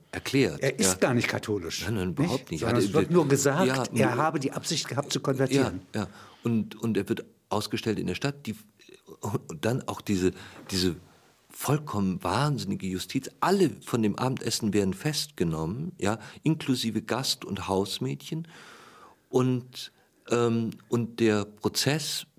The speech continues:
Speaker 1: beginnt. Und der Prozess besteht im Wesentlichen daraus, den, den Vater Callas zu foltern, ja.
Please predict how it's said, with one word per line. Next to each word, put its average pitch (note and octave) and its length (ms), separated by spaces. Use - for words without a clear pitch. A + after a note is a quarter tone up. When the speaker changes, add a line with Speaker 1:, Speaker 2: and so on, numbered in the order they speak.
Speaker 1:
beginnt. G2 540
Und - 80
der A2 60
Prozess D#3+ 460
besteht C#3 500
im F#2 240
Wesentlichen G2+ 880
daraus, G#2 640
den, G#2+ 540
den F2+ 160
Vater D3+ 460
Callas E2 640
zu - 140
foltern, - 720
ja. F2+ 240